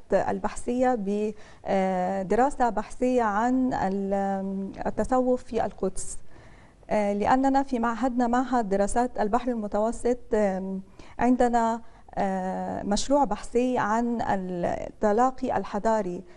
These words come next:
في منطقة البحر المتوسط. فالتبادل والتلاقي الحضاري، آه، ركزنا، آه، على دراستنا من خلال أكثر من منطقة. فالمنطقة الأولى كانت الأندلس،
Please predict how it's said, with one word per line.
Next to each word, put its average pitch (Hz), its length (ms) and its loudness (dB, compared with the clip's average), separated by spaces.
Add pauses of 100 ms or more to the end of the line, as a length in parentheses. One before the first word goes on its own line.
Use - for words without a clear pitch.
(120)
في 226 160 -2
منطقة 214 460 0
البحر 208 280 -2
المتوسط. 190 840 -2 (300)
فالتبادل 214 1040 2
والتلاقي 202 480 2
الحضاري، 233 640 0 (480)
آه، 190 200 2
ركزنا، 240 760 2
آه، 185 720 -2 (500)
على 190 680 0
دراستنا 233 500 2
من 226 180 -2
خلال 233 800 0 (480)
أكثر 247 300 0
من 214 200 -4
منطقة. 190 460 -4 (320)
فالمنطقة 226 680 2 (220)
الأولى 262 400 2
كانت 262 440 0
الأندلس، 185 720 -2